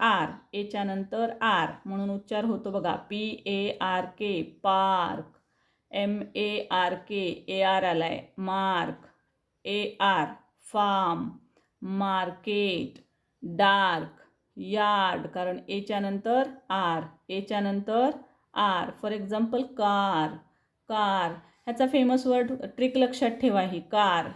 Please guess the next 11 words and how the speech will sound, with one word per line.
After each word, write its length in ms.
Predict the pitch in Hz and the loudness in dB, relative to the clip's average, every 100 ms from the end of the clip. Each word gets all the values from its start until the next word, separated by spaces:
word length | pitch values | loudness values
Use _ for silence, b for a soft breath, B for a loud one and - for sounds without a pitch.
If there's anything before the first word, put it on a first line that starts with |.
| 226 | -10
हा 80 | |
कार 320 | 226 233 226 240 | -4 2 4 6
एकच 380 | 247 247 285 | 4 2 2
लेटर 300 | 269 233 220 | 4 4 2
लक्षात 320 | 196 190 - 180 | -2 -4 -6 -8
ठेवायचा. 500 | - 175 156 156 - b b b _ | -6 -4 -4 -6 -10 b b b _
कारचा 380 | 240 247 269 262 | 4 4 4 2
उच्चार 360 | 247 247 262 240 | 2 0 0 0
आपण 280 | 233 262 330 - - | 0 0 0 -4 -2
आ 220 | 220 226 | 2 2
करतो. 460 | 220 196 170 165 | 2 -2 -4 -8